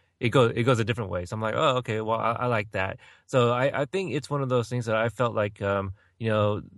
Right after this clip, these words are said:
J J Abrams and company, they are obviously fans of, you know, the, the, the, the franchise, that they are, you know, they wanna, they wanna bring a, a fresh take to it. And I was very surprised at how many times I did laugh in this movie.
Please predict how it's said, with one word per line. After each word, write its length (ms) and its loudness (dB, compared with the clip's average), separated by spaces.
J 160 0
J 100 0
Abrams 480 2
and 240 -2
company, 460 0
they 640 0
are 180 0
obviously 600 0
fans 380 -2
of, 180 -2
you 120 -2
know, 160 2
the, 240 -8
the, 400 -2
the, 120 -4
the 140 -8
franchise, 640 0
that 280 0
they 340 2
are, 280 0
you 100 -6
know, 160 0
they 160 2
wanna, 480 2
they 80 0
wanna 220 4
bring 240 0
a, 320 0
a 80 -6
fresh 340 -2
take 260 -8
to 220 -4
it. 160 -2
And 420 2
I 140 0
was 180 2
very 200 2
surprised 600 -2
at 180 -2
how 220 0
many 200 -2
times 280 -4
I 40 -2
did 220 0
laugh 400 0
in 120 -8
this 180 -8
movie. 420 -2